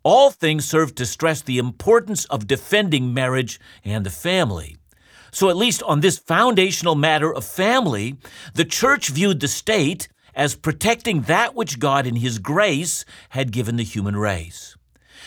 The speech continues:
Divorce, although it was permissible, was restricted. A couple might appear before a Canadian justice and request a divorce, and might, I say, might,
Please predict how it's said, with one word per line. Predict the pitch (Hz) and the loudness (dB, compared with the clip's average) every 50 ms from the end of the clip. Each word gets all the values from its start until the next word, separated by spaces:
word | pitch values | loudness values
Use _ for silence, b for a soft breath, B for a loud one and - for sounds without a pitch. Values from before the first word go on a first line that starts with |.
| 151 B | -2 B
Divorce, | 196 196 165 226 277 277 208 - | 2 2 4 4 4 4 4 2
although | - 180 175 165 160 165 160 143 | 2 4 4 4 4 4 2 2
it | 143 | 2
was | 135 170 208 196 135 - | 2 2 2 2 0 -4
permissible, | - - 156 151 143 160 190 185 - 143 120 127 127 | -6 -4 -2 0 2 2 2 0 0 -2 -2 -2 0
was | 117 120 117 - | 0 -2 -2 -2
restricted. | 113 120 113 - - - 143 135 127 - - 90 76 76 - _ _ b b b b b b b b | -4 -8 -8 -8 -6 -4 -4 -4 -4 -6 -8 -12 -12 -14 -18 _ _ b b b b b b b b
A | - | -6
couple | - 156 147 139 139 | -4 -2 -2 0 0
might | 127 135 135 127 | 2 2 2 0
appear | 110 95 - 147 143 127 | 0 -2 0 0 0 0
before | 123 104 - 139 127 | 0 -2 -2 -2 -2
a | 110 | -2
Canadian | - - 127 143 170 190 165 135 123 120 107 | -2 0 0 2 2 2 2 2 0 0 -2
justice | 92 117 139 143 135 - 185 190 - - | 0 0 0 0 0 -2 -4 -6 -6 -6
and | 113 107 | -6 -6
request | 110 110 - - - 175 196 208 - - - - | -6 -6 -6 -4 -2 -2 -2 -2 -2 -6 -10 -8
a | 131 | -4
divorce, | 107 117 104 98 127 143 127 98 101 131 156 147 - - - _ _ B B B B B B | -4 -4 -2 -2 -2 -2 -2 -2 -2 -4 -4 -8 -10 -14 -16 _ _ B B B B B B
and | 143 143 143 139 | -2 0 2 2
might, | 165 214 247 233 - | 2 2 2 0 0
I | 131 135 131 | -2 0 0
say, | 123 - - 147 117 | 0 0 2 2 2
might, | 113 110 120 156 208 240 220 151 156 202 226 233 - - | 0 2 2 4 4 6 6 4 4 2 0 -4 -6 -12